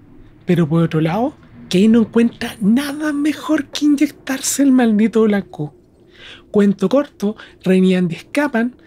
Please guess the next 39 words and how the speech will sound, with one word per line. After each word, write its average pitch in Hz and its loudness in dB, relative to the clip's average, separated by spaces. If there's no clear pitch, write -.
después 160 -4
de 160 -4
pelear 160 -6
contra 170 -6
los 160 -10
como 175 -6
mil 190 0
xenomorfos 190 0
y 175 0
de 170 -2
todo 202 -2
el 202 -2
ácido 202 0
que 196 2
dejaron, 190 -2
cosa 175 -4
que 165 0
es - -16
prácticamente 190 -2
imposible. 185 -2
La 175 0
nave 185 0
en 185 0
la 185 -2
que 165 -4
estaban 190 -4
explota, 208 -2
por 185 -6
lo 175 -2
que 165 -2
también 170 -2
muere 165 -2
Rook. 320 -4
Llegan 165 0
con 160 -6
Kay, 247 -2
parece 156 -8
que - -12
huyeron, 233 -2